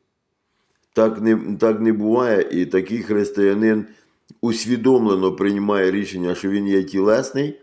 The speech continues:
або усвідомлено він приймає рішення змінюватись. Тому хай Господь благословить в цьому році нас всіх,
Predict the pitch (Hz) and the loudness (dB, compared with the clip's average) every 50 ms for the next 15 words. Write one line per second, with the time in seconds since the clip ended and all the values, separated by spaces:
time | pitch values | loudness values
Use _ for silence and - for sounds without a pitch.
0 | _ _ _ _ _ _ _ _ _ _ _ _ _ _ _ _ - 80 92 90 | _ _ _ _ _ _ _ _ _ _ _ _ _ _ _ _ -2 -2 -2 0
1 | 95 110 113 110 110 110 110 - 104 107 104 120 123 117 113 110 110 107 107 104 | 2 4 4 4 4 2 -2 -2 -4 0 2 2 2 2 2 2 2 2 2 2
2 | 104 104 104 104 85 - 98 101 101 101 101 98 95 95 98 110 110 107 104 104 | 2 2 0 -2 -2 -2 -2 0 0 0 0 2 2 2 2 0 -2 -4 -4 -2
3 | 101 101 95 98 104 107 101 90 80 76 73 73 - - 57 - _ _ _ _ | 0 -2 -2 -2 -2 -4 -2 -4 -4 -6 -6 -8 -12 -16 -20 -20 _ _ _ _
4 | _ _ _ _ _ _ _ _ _ _ _ _ _ _ - 98 101 107 110 107 | _ _ _ _ _ _ _ _ _ _ _ _ _ _ -4 -2 0 2 2 2
5 | 104 - - 101 98 101 104 104 101 104 - 107 110 107 101 87 92 101 101 98 | 2 2 2 4 4 4 4 4 2 0 0 0 0 0 0 0 0 0 0 0
6 | 98 95 - 95 101 104 107 104 98 85 - 98 98 98 95 92 92 107 113 123 | -2 -4 -2 -2 0 2 2 0 0 -4 -6 -6 -4 -2 0 2 2 4 2 2
7 | 127 - 135 139 135 139 - _ _ _ _ _ _ _ _ _ _ _ - 78 | 0 0 -2 -2 -2 -4 -8 _ _ _ _ _ _ _ _ _ _ _ -8 -4
8 | 101 107 107 104 104 - - 107 117 127 135 135 135 - - | -2 0 0 -2 -2 -6 -6 -2 0 0 0 0 -4 -8 -20